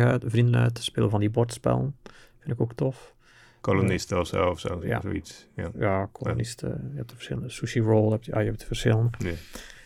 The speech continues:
Speaker 1: En, eh, eh, gaan wandelen doe ik ook graag, bijvoorbeeld.
Speaker 2: Hmm.
Speaker 1: Eh, lezen ook, maar dat is ook wel een activiteit die je vooral
Speaker 2: Ja.
Speaker 1: bij je doet. Dus,
Speaker 2: Ja.
Speaker 1: dus, ehm,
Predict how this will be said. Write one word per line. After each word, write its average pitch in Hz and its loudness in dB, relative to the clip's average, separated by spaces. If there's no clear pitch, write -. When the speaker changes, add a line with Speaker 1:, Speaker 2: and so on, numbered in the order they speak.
Speaker 1:
En, 110 6
eh, 104 6
eh, 107 4
gaan 107 6
wandelen 113 8
doe 120 6
ik 117 0
ook 117 -2
graag, 127 0
bijvoorbeeld. 135 -2
Speaker 2:
Hmm. 107 0
Speaker 1:
Eh, 107 0
lezen 117 4
ook, 123 2
maar 110 0
dat 107 0
is 110 0
ook 117 -6
wel 117 4
een 113 2
activiteit 113 2
die 123 0
je 113 4
vooral - 2
Speaker 2:
Ja. 143 10
Speaker 1:
bij 117 10
je 123 8
doet. 127 6
Dus, - -2
Speaker 2:
Ja. 101 0
Speaker 1:
dus, 120 6
ehm, 120 8